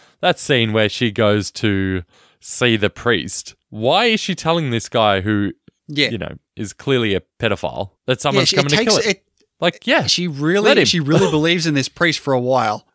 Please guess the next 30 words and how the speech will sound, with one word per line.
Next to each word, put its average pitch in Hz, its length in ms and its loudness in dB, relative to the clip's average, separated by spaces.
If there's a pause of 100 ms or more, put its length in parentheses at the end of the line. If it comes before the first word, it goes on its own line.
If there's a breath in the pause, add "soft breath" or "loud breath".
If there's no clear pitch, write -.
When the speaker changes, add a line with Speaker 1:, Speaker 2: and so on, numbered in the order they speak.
Speaker 2:
Like, 135 120 -2
she 139 140 -2
really 180 240 2
tries 170 220 0
to - 60 -8
talk 156 180 -4
to 160 40 -4
him, 143 60 -2
like, 135 100 -4
"No, 170 100 2
no, 190 80 2
you 147 200 2
don't 160 160 2
understand. 151 500 0
Like, 127 160 -2
we 147 100 0
need 151 180 0
to - 60 -6
get 135 120 0
out 170 180 2
of 151 60 -2
here." 123 140 -2
It - 360 -20
takes - 240 0
her 285 220 0
forever 196 500 0
to 156 120 -6
be 160 40 -2
like, 160 140 0
"Oh, 190 260 0